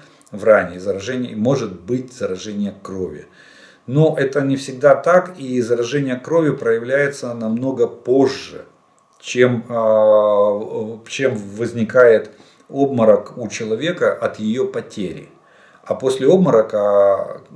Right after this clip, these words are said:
кровь продолжает вытекать, и пр-, наступает летальный исход. Э, вос-, э, как говорят медики, специально спросил, они говорят, что, а, ас-, абсцесс, заражения крови может произойти, произойти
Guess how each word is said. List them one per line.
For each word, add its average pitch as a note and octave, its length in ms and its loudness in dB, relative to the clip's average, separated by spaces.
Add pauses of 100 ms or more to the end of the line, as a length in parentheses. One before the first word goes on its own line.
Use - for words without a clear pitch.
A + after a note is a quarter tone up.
(140)
кровь B2 260 2
продолжает A2 540 0
вытекать, D3+ 720 -4
и B2 360 -10 (320)
пр-, A#2+ 140 -4
наступает A#2+ 640 -4
летальный G#2 640 -8
исход. - 420 -12 (380)
Э, A2 920 -4 (140)
вос-, A#2 220 2
э, A2+ 320 -2
как B2 220 4
говорят A#2+ 400 6
медики, C#3+ 460 0
специально F#2+ 500 -6
спросил, - 500 -14 (360)
они B2 180 -2
говорят, C#3+ 240 4
что, B2+ 540 4 (180)
а, C3 340 6
ас-, - 180 -6
абсцесс, B2+ 600 4
заражения A#2+ 500 2
крови F#3+ 300 6
может B2+ 380 -2
произойти, A#2 720 -4
произойти B2+ 720 0